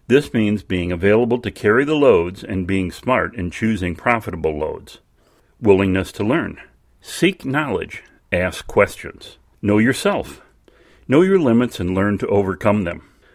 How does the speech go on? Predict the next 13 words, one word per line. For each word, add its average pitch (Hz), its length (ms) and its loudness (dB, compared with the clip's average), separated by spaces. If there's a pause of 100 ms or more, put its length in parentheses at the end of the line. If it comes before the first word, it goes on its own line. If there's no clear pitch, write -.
(160)
Mechanical 120 560 2
aptitude. 90 580 -4 (680)
You - 100 -4
may 220 160 2
not 190 240 0
have 160 280 -2
to 123 60 -8
do 127 180 -2
major 120 360 0
work 107 340 -2
on 87 100 -2
your 85 140 -6
truck, - 380 -2